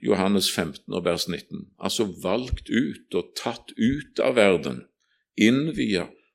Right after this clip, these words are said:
og helliget til Herren. Og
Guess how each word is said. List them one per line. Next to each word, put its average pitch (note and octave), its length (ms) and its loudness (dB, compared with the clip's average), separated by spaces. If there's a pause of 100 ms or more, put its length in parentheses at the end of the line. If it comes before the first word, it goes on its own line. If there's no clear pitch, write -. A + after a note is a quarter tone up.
og - 220 4
helliget G2+ 640 2 (340)
til G#2 160 0
Herren. D#2 380 0 (1040)
Og D#3 300 4